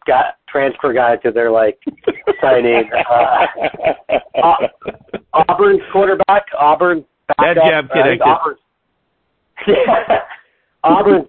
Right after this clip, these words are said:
Speaker 1: quarterback, I think, is on that list, and that would, that would make sense. Like, a guy who probably doesn't need to start this year, but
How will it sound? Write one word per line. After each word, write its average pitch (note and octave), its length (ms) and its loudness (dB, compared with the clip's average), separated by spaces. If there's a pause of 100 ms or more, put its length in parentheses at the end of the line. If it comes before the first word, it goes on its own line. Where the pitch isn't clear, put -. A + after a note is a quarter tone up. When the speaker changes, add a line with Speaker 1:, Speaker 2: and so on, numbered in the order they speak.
Speaker 1:
quarterback, D3 480 2
I C3+ 60 2
think, C#3+ 220 -2
is C3 80 -2
on C3+ 200 2
that B2+ 200 -2
list, C3 320 0
and B2 160 -10
that D#3+ 140 2
would, D3 160 -4 (320)
that F3+ 140 0
would G3+ 120 2
make D3+ 200 -2 (120)
sense. B2 320 0
Like, B2 160 -2
a B2 80 -8
guy C3 340 0
who A#2+ 360 0 (760)
probably C#3+ 540 2
doesn't C3+ 460 -4
need C3 220 -10
to A2 80 -12 (100)
start C3 340 -2 (400)
this B2+ 160 0 (100)
year, B2 380 0
but A2 180 -4